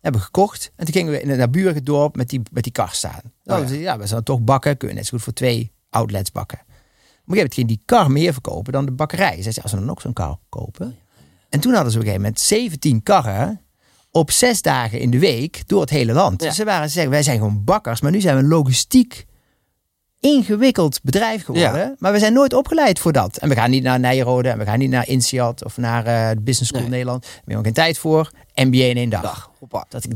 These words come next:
Speaker 1: dat is gaaf. Dat je
Speaker 2: Ja.
Speaker 1: eigenlijk ondernemers die nooit on-, nooit leider of ondernemer zijn geworden, maar gewoon vakidioot,
Speaker 2: Ja.
Speaker 1: dat je die kan bijspijken.
Speaker 2: Maar wat, wat, maar
Speaker 1: Ja.
Speaker 2: wat is platgeslagen? Wat, wat is dan, eh, het succes van, ehm,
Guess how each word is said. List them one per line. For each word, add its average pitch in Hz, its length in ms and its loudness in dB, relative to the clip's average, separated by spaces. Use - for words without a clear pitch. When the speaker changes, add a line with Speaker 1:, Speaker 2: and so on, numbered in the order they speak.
Speaker 1:
dat 185 160 2
is 139 140 0
gaaf. 131 600 -2
Dat 127 140 -4
je - 60 -2
Speaker 2:
Ja. - 80 -4
Speaker 1:
eigenlijk 147 360 -6
ondernemers 143 640 2
die 131 160 2
nooit 147 500 2
on-, 127 300 -2
nooit 147 280 0
leider 139 380 4
of 117 140 -8
ondernemer 127 420 2
zijn 113 180 0
geworden, 127 400 0
maar 110 160 0
gewoon 110 280 0
vakidioot, 107 1300 -6
Speaker 2:
Ja. 117 140 -8
Speaker 1:
dat 131 120 -8
je 143 60 -4
die 185 100 -2
kan 110 140 0
bijspijken. 127 600 -2
Speaker 2:
Maar 175 100 2
wat, 170 80 -10
wat, 180 140 0
maar 185 140 4
Speaker 1:
Ja. 156 60 0
Speaker 2:
wat 175 140 0
is 165 80 -8
platgeslagen? 139 800 0
Wat, 147 140 -2
wat 143 160 -4
is 151 80 -8
dan, 143 220 2
eh, 131 300 -2
het 151 140 -2
succes - 520 -4
van, 127 400 0
ehm, 110 800 -2